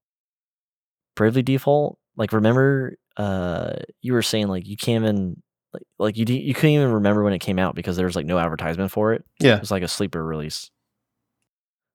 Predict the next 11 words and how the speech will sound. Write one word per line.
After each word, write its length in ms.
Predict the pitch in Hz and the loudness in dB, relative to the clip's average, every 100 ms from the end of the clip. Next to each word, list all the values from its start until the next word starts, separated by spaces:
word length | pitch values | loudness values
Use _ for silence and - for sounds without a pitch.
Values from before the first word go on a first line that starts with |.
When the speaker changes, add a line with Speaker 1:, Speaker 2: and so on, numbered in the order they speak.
| _ | _
Speaker 1:
Um, 540 | - 82 78 78 76 76 - | -8 -6 -6 -8 -10 -14 -4
so 140 | 110 | 2
that 120 | 117 | 2
kinda 180 | - 214 | 4 6
opened 240 | 117 120 | 6 4
my 180 | 113 95 | 4 6
eyes. 340 | 95 87 87 92 | 6 4 0 -4
I 40 | |
was 120 | 90 | -4
like, 380 | 87 82 80 - _ _ _ _ - | -4 -4 -8 -18 _ _ _ _ -8
"Wait, 260 | 90 76 | -8 -8